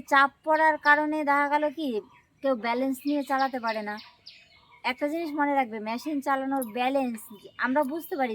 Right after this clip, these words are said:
যে কটাস করে আওয়াজ হয়ে যায়, তখনই বুঝতে পারি যে মেশিনে কিছু হলো। কিংবা মেশিনে যে কোনো কারণে চালাতে চালাতে যদি বাড়ি খায়, তো বাড়ি খাওয়ার কারণেও সুতো কাটে।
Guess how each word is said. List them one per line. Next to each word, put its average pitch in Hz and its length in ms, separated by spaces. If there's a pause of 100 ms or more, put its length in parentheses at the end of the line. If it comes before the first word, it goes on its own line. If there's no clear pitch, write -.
যে 226 60 (540)
কটাস 339 240 (120)
করে 320 140 (140)
আওয়াজ 277 280
হয়ে 208 200
যায়, 147 160 (2500)
তখনই 302 360
বুঝতে 370 220
পারি 330 160
যে 302 120
মেশিনে 294 400
কিছু 339 180 (120)
হলো। 233 280 (640)
কিংবা 311 260 (120)
মেশিনে 320 400 (180)
যে 262 100 (280)
কোনো 302 240
কারণে 302 300 (140)
চালাতে 262 320
চালাতে 277 320
যদি 262 120 (120)
বাড়ি 285 200 (100)
খায়, 240 240 (960)
তো - 40 (120)
বাড়ি 254 240
খাওয়ার 269 220 (100)
কারণেও 277 380
সুতো 294 280
কাটে। 240 260